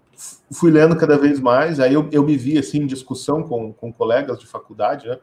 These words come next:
repetindo coisas que eu tinha lido no, nos textos do Olavo,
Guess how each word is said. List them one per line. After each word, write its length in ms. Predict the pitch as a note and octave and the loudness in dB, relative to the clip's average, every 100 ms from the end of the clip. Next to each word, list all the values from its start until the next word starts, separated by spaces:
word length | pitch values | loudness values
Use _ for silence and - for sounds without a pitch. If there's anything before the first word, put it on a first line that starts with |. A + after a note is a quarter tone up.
| _ _ _ _ _ _ - | _ _ _ _ _ _ -6
repetindo 560 | C3+ C3+ - E3 E3 D3 | -4 -2 -4 -2 -2 0
coisas 420 | C#3 D#3 B2 A2 | 2 2 0 -6
que 80 | A#2+ | -12
eu 60 | |
tinha 220 | - B2 | -10 -8
lido 280 | A2 B2 A#2 | -6 -6 -8
no, 200 | G#2 G2+ E2+ | -10 -10 -12
nos 180 | G#2+ - | -16 -16
textos 320 | - A2 G#2+ | -14 -14 -10
do 80 | G#2+ | -4
Olavo, 380 | G2+ G#2 - | 2 2 0